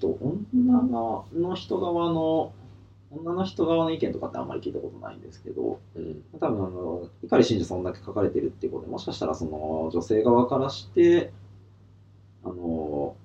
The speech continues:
Speaker 1: 意外とだからその、なんだろうな、アスカとか、レイとかっていう風なところも、割とその思春期の女の子らしい
Speaker 2: うん。
Speaker 1: 心情の書かれ方とかもされてるのかなっていうのは思ったりして、
Speaker 2: うん。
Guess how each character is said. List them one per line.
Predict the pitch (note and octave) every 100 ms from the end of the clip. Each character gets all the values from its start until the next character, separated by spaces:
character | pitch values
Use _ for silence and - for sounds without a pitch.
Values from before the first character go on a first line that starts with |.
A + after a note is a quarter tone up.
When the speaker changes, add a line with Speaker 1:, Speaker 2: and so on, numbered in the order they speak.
| - _ _ -
Speaker 1:
意 | C#3+
外 | D3
と |
だ | D3
か | -
ら | -
そ | -
の、 | C#2 A#2+ - - _ -
な | C#2+
ん |
だ | G#1+
ろ |
う |
な、 | - E2+
ア | F2
ス | -
カ | -
と | - -
か、 | C#2+ C#2+ - - -
レ | F#2+
イ | F2
と | D#2+
か | C#2+
っ | G2
て | E2+
い |
う |
風 | F2 A2+
な |
と | G2 -
こ | C#3
ろ | D#3
も、 | E3+ F#3+
割 | G#2 G#2
と | G#2+
そ | A2
の | G2+
思 | - -
春 | F3+
期 | F#3 A#2+
の | F#2
女 | F#2
の | F#2+
子 | F#2
ら | F#2 -
し | -
い | F2+ D2+ D#2+ - - -
Speaker 2:
う | F#2
ん。 | E2 D#2+ - -
Speaker 1:
心 | - F#2+
情 | F2
の | F2+
書 | -
か | F#2+
れ | G2
方 | -
と | -
か | -
も | C2
さ | -
れ |
て | -
る | F2
の |
か | - C#2
な | -
っ |
て | -
い |
う |
の | C2
は |
思 | -
っ | - -
た | -
り |
し | - -
て、 | - - - -
Speaker 2:
う | F#2+
ん。 | F#2 D#2+